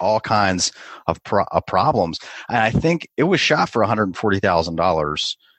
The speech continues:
which I think today would be something like seven or eight hundred thousand. But it, it was really ahead of its time as far as,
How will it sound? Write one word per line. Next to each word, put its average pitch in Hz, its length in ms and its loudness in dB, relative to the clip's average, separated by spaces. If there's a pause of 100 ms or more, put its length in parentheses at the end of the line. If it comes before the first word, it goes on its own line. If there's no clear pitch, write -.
(240)
which - 160 -2
I 87 120 0
think 117 200 -2
today 82 300 2
would 80 160 -2
be 80 100 -6
something 80 320 -2
like 76 180 -6
seven 78 220 0
or 76 80 -2
eight 78 140 -2
hundred 78 240 -6
thousand. 78 440 0
But 82 200 0 (420)
it, 101 220 2 (840)
it 127 140 0
was 113 280 2
really 113 640 0
ahead 104 280 0
of 98 80 0
its - 140 -2
time 95 460 2
as 80 160 -2
far 85 460 2
as, 80 560 0